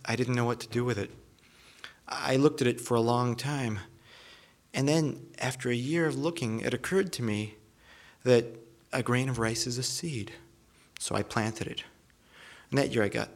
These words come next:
seven grains of rice. Well, I, I planted them. And each one of them gave me seven grains of rice. And I kept planting them and planting them. And now as she spoke, she opened up a curtain.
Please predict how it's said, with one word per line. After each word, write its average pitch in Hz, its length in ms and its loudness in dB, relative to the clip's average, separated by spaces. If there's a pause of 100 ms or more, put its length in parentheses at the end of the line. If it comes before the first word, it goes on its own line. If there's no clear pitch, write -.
(140)
seven 95 380 -4
grains 95 400 -4
of 95 140 -8
rice. 98 300 -6
Well, 104 140 2
I, 123 140 -2 (460)
I 104 60 -4
planted 107 460 -2
them. 120 320 -6 (560)
And 127 140 4
each 135 180 2
one 151 120 2
of 139 80 0
them 160 220 2
gave 113 220 4
me 101 260 -2 (380)
seven 107 580 0 (120)
grains 104 380 -2
of 104 120 -6
rice. 117 460 -4 (680)
And 113 120 4
I 117 60 6
kept - 280 -2
planting 123 400 0
them 135 160 0
and 170 260 -2
planting 104 420 -2
them. 139 260 -4 (180)
And 113 180 -6
now 143 300 -4
as 147 100 -6
she - 160 -8
spoke, - 500 -6 (440)
she - 160 -4
opened 151 280 -2
up 151 120 -10
a - 40 -12
curtain. - 480 -8